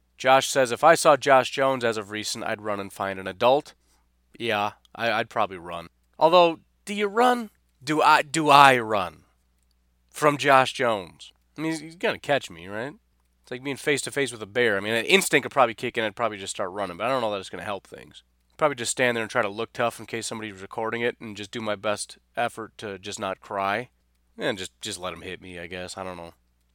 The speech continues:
Crawl away saying that didn't hurt, you know, tough guy stuff. But yeah, I, you know,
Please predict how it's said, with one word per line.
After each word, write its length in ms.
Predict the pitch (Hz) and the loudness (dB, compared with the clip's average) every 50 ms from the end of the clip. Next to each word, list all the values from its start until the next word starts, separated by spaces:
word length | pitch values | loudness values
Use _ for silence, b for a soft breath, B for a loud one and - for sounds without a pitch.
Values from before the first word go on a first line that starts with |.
| - - _ | -20 -20 _
Crawl 300 | - - 123 104 98 98 | -6 -2 -2 0 0 -2
away 220 | 95 98 98 98 98 | -4 -4 -4 -4 -4
saying 260 | - - 104 98 98 | -6 -8 -8 -8 -8
that 140 | 98 95 98 | -8 -8 -8
didn't 180 | 104 98 95 | -10 -10 -10
hurt, 280 | 85 95 95 98 98 - | -10 -8 -8 -8 -8 -10
you 80 | 110 | -10
know, 100 | 107 98 | -10 -10
tough 260 | 98 - 120 107 - - | -8 -6 -6 -6 -4 -4
guy 160 | 117 113 113 | -6 -6 -4
stuff. 420 | - - 120 113 113 - - _ _ _ _ _ _ _ _ _ _ | -4 -4 -4 -4 -6 -6 -12 _ _ _ _ _ _ _ _ _ _
But 100 | 175 196 | 0 6
yeah, 180 | 208 202 151 120 | 10 10 10 10
I, 100 | 127 139 | 10 8
you 240 | 151 127 - 156 | 4 2 -4 -4
know, 200 | 147 123 110 104 | -4 -4 -6 -6